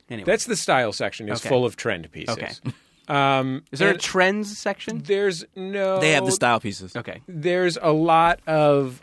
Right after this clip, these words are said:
Speaker 2: um, there's a lot of real estate.
Speaker 1: Mm-hmm.
Speaker 2: Got your real estate stuff, you got your, there's not a lot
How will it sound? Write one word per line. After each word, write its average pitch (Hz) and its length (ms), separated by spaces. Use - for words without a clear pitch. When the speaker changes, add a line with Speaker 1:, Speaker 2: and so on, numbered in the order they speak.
Speaker 2:
um, 120 760
there's 151 520
a - 20
lot 147 300
of 110 180
real 180 200
estate. 175 360
Speaker 1:
Mm-hmm. 147 260
Speaker 2:
Got 131 180
your 120 80
real 143 180
estate 147 320
stuff, 135 460
you 123 100
got 123 360
your, 127 240
there's 127 220
not 196 300
a 156 100
lot 156 360